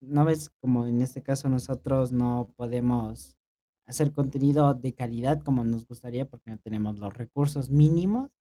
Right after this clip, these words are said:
o sea, los mínimos sí, pero al momento de la edición no podemos hacer mucho, y ese es el problema, creo que por eso yo creo que nuestro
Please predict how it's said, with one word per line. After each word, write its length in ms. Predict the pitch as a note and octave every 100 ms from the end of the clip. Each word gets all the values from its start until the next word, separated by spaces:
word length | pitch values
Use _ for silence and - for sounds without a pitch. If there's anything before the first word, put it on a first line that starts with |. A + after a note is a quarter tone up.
| -
o 60 |
sea, 140 | D#3+ F3
los 160 | E3+
mínimos 380 | F#3 G#3 A#3+ A#3
sí, 340 | A#3 E3+ C#3+ - _ _ _ _ _ _ _ -
pero 280 | E3 E3+
al 180 | F3+ D#3
momento 380 | D3 C#3+ C#3+ D3
de 100 | C#3+
la 100 | C#3
edición 420 | C3+ C3+ E3 F3
no 120 | D#3+
podemos 300 | A#2+ A2 A2
hacer 180 | - B2+
mucho, 320 | D#3+ G#3 - _ _ _ _ _ _ -
y 260 | B2+ C3+ C#3+
ese 200 | D3 D3
es 80 |
el 120 | D3 D3
problema, 480 | B2 D3+ F3 C#3+ D3
creo 160 | B2
que 100 | -
por 240 | - B2 B2
eso 420 | A#2+ D#3 F3 E3 _ _ -
yo 240 | A2+ A#2
creo 180 | - B2
que 100 | -
nuestro 260 | B2+ B2